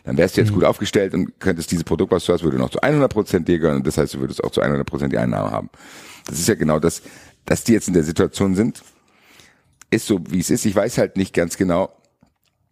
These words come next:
Speaker 1: inwieweit, inwieweit da jetzt eine Urgency ist, zu sagen, ey, wenn wir es jetzt nicht machen, dann verpennen wir das halt. Das kann halt auch sein. So, ich weiß es nicht. Aber theoretisch
Speaker 2: Ja,
Speaker 1: gesehen
Speaker 2: also
Speaker 1: kann Heidenheim
Speaker 2: ich
Speaker 1: schon ein Argument haben, dafür zu stimmen.
Speaker 2: Okay,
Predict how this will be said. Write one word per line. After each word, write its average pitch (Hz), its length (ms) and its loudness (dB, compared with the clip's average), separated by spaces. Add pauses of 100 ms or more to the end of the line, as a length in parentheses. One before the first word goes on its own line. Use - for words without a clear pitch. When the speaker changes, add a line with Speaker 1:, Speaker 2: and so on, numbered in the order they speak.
(360)
Speaker 1:
inwieweit, 92 760 0
inwieweit 87 420 0
da 80 60 2
jetzt 76 220 0
eine 62 120 2
Urgency 110 400 0
ist, - 240 -4 (140)
zu - 120 -10
sagen, 65 200 0
ey, 80 340 2
wenn 67 180 0
wir 67 80 2
es 67 60 -4
jetzt 80 180 0
nicht 90 140 0
machen, 95 200 2
dann 85 120 -2
verpennen 95 320 0
wir 60 80 0
das 62 120 -4
halt. 60 140 -2
Das - 80 -8
kann 113 160 0
halt 110 160 -4
auch - 140 -2
sein. 120 240 -2 (960)
So, - 160 -4
ich - 120 -4
weiß 104 240 -2
es 90 160 -2
nicht. - 300 -6 (800)
Aber 73 160 0
theoretisch 85 320 2
Speaker 2:
Ja, 76 60 -2
Speaker 1:
gesehen 95 240 2
Speaker 2:
also 98 140 2
Speaker 1:
kann 73 160 2
Heidenheim 92 360 0
Speaker 2:
ich 82 60 -4
Speaker 1:
schon 95 160 0
ein 62 40 0
Argument 82 360 0
haben, 76 200 -2
dafür 71 300 -4
zu - 80 -12
stimmen. - 260 -10 (1800)
Speaker 2:
Okay, 107 240 -4